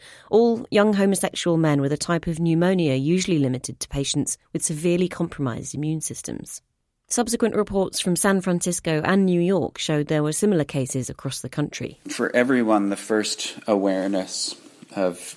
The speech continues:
Speaker 2: H I V aids w-, w-, were these very early cases.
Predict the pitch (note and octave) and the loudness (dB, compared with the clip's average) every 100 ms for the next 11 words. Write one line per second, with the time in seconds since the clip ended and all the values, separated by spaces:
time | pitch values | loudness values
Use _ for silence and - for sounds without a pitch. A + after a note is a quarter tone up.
0 | - G2+ - F#2+ F2+ F2+ F2+ F#2 F2+ F2+ | -6 -4 0 0 0 2 2 2 0 -4
1 | - - _ G2 F#2+ G#2+ - - - G#2 | -8 -8 _ -10 -8 -10 -12 -16 -12 -10
2 | - G#2 F#2+ F#2+ F2+ F#2+ F#2 F#2+ G2+ F#2 | -6 -4 -2 -2 -2 0 0 0 -2 -2
3 | F2+ - F#2+ F2+ F#2+ F2+ - - - | -2 -2 -2 -2 -2 -2 -2 -2 -4